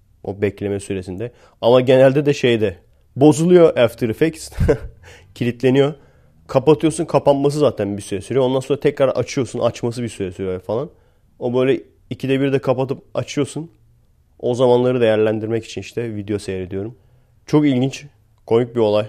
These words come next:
anlatacağım. Kısa. Bu Walking Dead'te biliyorsunuz oradaki zombilere walker diyorlar.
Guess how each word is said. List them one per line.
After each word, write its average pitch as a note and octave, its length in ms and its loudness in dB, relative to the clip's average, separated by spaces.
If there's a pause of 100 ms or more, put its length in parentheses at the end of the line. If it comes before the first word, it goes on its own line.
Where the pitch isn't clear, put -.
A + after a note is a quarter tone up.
(160)
anlatacağım. G2+ 540 -10 (420)
Kısa. - 440 -8 (500)
Bu G#2+ 100 -8
Walking A#2 460 2
Dead'te C3 420 -4 (520)
biliyorsunuz A#2+ 720 -4 (280)
oradaki A2 420 -6
zombilere A2+ 640 -2 (120)
walker A2 480 0
diyorlar. F#2+ 400 -8